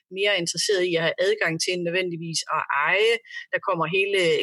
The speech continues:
genbrugsøkonomien og gensalg ind over, og så kommer leje også lige så stille flydende ind. Så det er jo sådan flere ting, der påvirker det. Øh,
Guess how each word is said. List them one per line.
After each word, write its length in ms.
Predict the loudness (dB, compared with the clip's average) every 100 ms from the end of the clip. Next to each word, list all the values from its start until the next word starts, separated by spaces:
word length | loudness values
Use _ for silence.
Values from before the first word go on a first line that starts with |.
| 0
genbrugsøkonomien 1400 | -2 -2 -2 -2 0 0 -2 -4 -4 -4 -2 -2 0 -2 -2 0
og 100 | 0 -2 -8 -20 _ 0
gensalg 640 | 0 0 0 2 2 2 2
ind 120 | 0 2 2
over, 200 | 2 2 0
og 60 | 0
så 60 | -2 -2
kommer 220 | -2 0 0 2
leje 260 | 2 2 2 2
også 140 | 0 0
lige 120 | -2 0
så 40 | 0
stille 220 | 0 0 -2 -2
flydende 300 | 0 2 0
ind. 100 | 0
Så 80 | 0
det 60 | 0
er 80 |
jo 60 | -2
sådan 180 | -4 -2
flere 220 | 2 2 2 0
ting, 120 | 0 0 -6
der 80 | -4 -2
påvirker 460 | 0 2 0 0 -2
det. 60 | -4 -6 -16 -4
Øh, 120 | 2